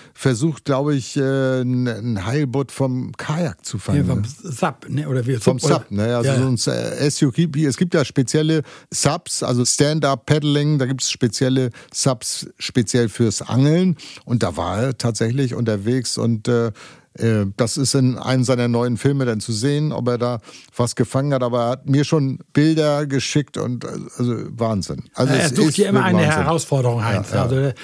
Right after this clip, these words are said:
Speaker 2: es muss immer was Abenteuer, also es muss schon was Spektakuläres sein, nicht?
Speaker 1: Was
Speaker 2: Also
Speaker 1: ich gut fand, das hatten wir nicht abgesprochen und da hat er gesagt, da war, fand er ein bisschen schade.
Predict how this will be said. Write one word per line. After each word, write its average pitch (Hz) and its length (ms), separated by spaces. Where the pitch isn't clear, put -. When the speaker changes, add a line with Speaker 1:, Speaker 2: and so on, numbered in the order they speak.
Speaker 2:
es - 200
muss 165 200
immer 160 240
was 143 160
Abenteuer, 156 560
also 147 340
es 120 100
muss 165 140
schon 151 140
was 143 120
Spektakuläres 160 840
sein, 117 260
nicht? 104 80
Speaker 1:
Was - 140
Speaker 2:
Also 135 180
Speaker 1:
ich 127 40
gut 214 240
fand, 147 280
das 131 160
hatten 139 260
wir 135 80
nicht 190 320
abgesprochen 131 800
und 123 100
da 120 80
hat 139 120
er 135 80
gesagt, 123 280
da 117 160
war, 127 220
fand 151 220
er 139 60
ein 131 60
bisschen 131 260
schade. 143 440